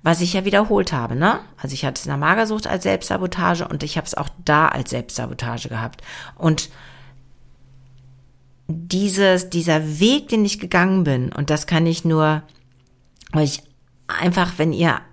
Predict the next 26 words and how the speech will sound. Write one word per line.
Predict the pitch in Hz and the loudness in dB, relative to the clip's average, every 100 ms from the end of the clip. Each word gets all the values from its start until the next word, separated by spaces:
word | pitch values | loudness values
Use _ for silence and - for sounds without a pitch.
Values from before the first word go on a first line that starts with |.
| 151 | -6
in | 151 | -4
einer | 135 160 151 - | -2 -2 -2 0
ähnlichen | 185 208 202 180 175 | 2 4 2 0 0
Situation | 175 175 160 160 180 190 | 0 0 0 -2 -2 0
seid, | 170 135 | 0 -2
dass | 131 127 | -2 -2
ihr | 151 | -2
so | 151 | -2
das | 151 - | -2 -4
Gefühl | 143 - 175 | -6 -2 -2
habt, | 160 - | -2 -4
ihr | |
kommt | - - 185 208 208 175 | -6 -2 0 0 -2 0
nicht | 180 180 170 | 0 0 -2
mehr | 165 160 | -2 -2
weiter | 156 147 165 147 123 - - - - | -2 -2 -2 -4 -6 -10 -16 -16 -6
oder | 151 147 143 | 0 2 2
so, | 147 175 220 208 | 2 4 6 6
wie | 160 156 | 4 4
es | 156 - | 2 2
jetzt | 180 175 | 2 0
ist, | - 160 - | 0 0 0
kann | - 180 | 0 2
es | 180 | 2
nicht | 170 - | -2 0
weitergehen, | 156 151 143 139 | 0 0 -4 -6